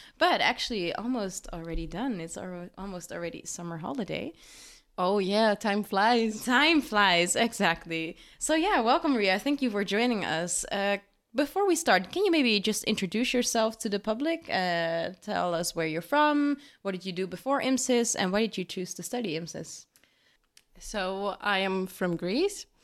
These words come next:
Speaker 2: I studied primary school education for my bachelor, and then I did a master on social issues of education. And, uh, my dissertation was about education and political violence.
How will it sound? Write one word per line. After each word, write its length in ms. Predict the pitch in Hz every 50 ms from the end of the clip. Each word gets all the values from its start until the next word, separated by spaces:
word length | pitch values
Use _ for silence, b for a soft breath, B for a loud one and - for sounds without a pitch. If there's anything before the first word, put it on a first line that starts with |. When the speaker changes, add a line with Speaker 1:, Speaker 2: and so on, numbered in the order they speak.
| B B B B B B B
Speaker 2:
I 120 | 196 208
studied 480 | 214 214 - 226 220 214 226 220 - -
primary 320 | 202 202 208 214 208 196
school 260 | 190 - - 196 190
education 540 | 190 190 190 190 175 - 190 196 - 196 185
for 160 | 180 - 175
my 160 | 165 165 165 160
bachelor, 580 | 156 175 208 240 240 - - 285 285 285 285
and 240 | 262 220 196 185 180
then 140 | 180 185 185
I 80 | 185
did 160 | 185 185 190 180
a 60 | 196
master 440 | 190 185 185 185 185 - - 185 180
on 140 | 170 165 170
social 440 | - - 202 208 214 - 220 190 180
issues 280 | 175 185 - - 165
of 140 | 175 - -
education. 640 | 156 - - - - 139 139 - - - 254 330 392 - _ B B B B B B B B B B -
And, 380 | 208 196 196 190 190 185 180 190
uh, 440 | 190 180 180 170 175 170 170 175 170
my 180 | 165 190 220
dissertation 640 | 254 247 294 254 247 214 214 208 220 - - 226 202
was 140 | 180 175 175
about 320 | 185 160 185 190 202 196
education 540 | 196 180 175 156 - 175 180 185 - 208 202 185
and 120 | 170 -
political 440 | - 170 160 170 165 170 - 170 160
violence. 640 | 160 165 160 175 208 220 262 277 302 294 - -